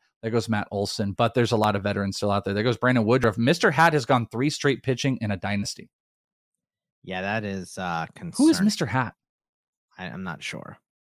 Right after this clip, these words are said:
Speaker 1: Okay. This is a
Speaker 2: Mister
Speaker 1: plant.
Speaker 2: Hat.
Speaker 1: This is a government plat-, <laughs>
Speaker 2: Yeah,
Speaker 1: plant.
Speaker 2: uh, he's the enemy of Mister Stick. So
Speaker 1: Yeah.
Speaker 2: there
Speaker 1: There goes
Speaker 2: goes
Speaker 1: Luis
Speaker 2: Luis
Speaker 1: Robert.
Speaker 2: Robert. Finally, uh,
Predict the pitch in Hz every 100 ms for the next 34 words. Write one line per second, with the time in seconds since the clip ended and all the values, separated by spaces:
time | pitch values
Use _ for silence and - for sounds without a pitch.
0 | _ _ _ _ _ 98 101 - - _
1 | _ _ _ _ _ _ _ _ _ _
2 | 120 117 101 156 - 117 101 156 110 80
3 | - 127 117 104 123 120 104 98 - 107
4 | 104 - 98 - 123 135 120 101 - -
5 | 104 127 135 147 180 165 127 151 151 143
6 | 151 151 143 127 139 - 117 - 127 135
7 | - - _ _ _ _ - 98 98 95
8 | 95 - _ _ _ - 113 117 220 104
9 | 208 104 107 110 143 - - 143 165 156
10 | 135 117 104 127 127 120